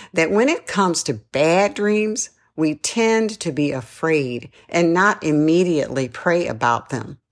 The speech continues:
We sometimes accept them as being inevitable.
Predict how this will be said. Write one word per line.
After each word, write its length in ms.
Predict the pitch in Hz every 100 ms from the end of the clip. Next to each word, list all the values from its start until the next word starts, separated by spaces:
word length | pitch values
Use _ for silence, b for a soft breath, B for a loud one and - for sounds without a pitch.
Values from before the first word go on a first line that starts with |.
| B B B
We 140 | 185
sometimes 760 | 185 208 220 214 170 143 139 -
accept 760 | 143 - - - 190 - -
them 280 | - 127 120
as 240 | 143 127
being 440 | 120 139 135 131 123
inevitable. 1000 | 156 143 - 139 151 165 - 123 120 -